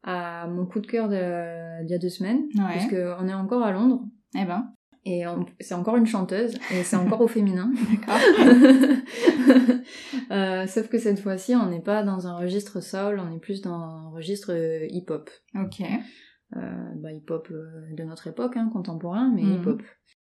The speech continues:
Speaker 1: Donc elle est chanteuse, elle est rappeuse, elle s'appelle Little Sims. Peut-être que tu la connais.
Speaker 2: Little Sims.
Speaker 1: Oui, S I M Z.
Speaker 2: Ah, ok, pas les Sims, ok.
Speaker 1: Mais je, j'imagine qu'on dit Sims.
Speaker 2: Oui.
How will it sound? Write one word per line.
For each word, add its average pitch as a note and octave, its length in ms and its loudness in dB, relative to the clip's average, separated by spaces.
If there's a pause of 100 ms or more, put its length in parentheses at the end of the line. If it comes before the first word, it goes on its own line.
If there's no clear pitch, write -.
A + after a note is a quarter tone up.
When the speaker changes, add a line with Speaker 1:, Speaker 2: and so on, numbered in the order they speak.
(120)
Speaker 1:
Donc E3 160 -6
elle E3 100 -4
est D#3+ 60 -6
chanteuse, F3+ 560 0
elle E3+ 80 -2
est E3 80 -4
rappeuse, F#3+ 520 -2
elle F3 100 -2
s'appelle F#3 500 -2
Little G3 300 -2
Sims. F3+ 640 -6 (300)
Peut-être - 220 -10
que F#3 80 -8
tu - 120 -14
la D#3+ 100 -8
connais. F#3 360 -8 (120)
Speaker 2:
Little G#3+ 380 0
Sims. - 520 -4 (240)
Speaker 1:
Oui, - 240 -12 (140)
S F#3 300 -8
I F#3+ 220 -10
M G3 300 -2
Z. D3+ 120 -10 (520)
Speaker 2:
Ah, E3+ 340 -10
ok, - 240 -18
pas E3+ 80 -16
les F3 120 -12
Sims, - 480 -14
ok. - 180 -14 (220)
Speaker 1:
Mais E3 120 -8 (140)
je, F3 60 -12
j'imagine E3 340 -6
qu'on F#3+ 120 -8
dit E3 160 -10
Sims. F3+ 120 -8
Speaker 2:
Oui. F3 220 -2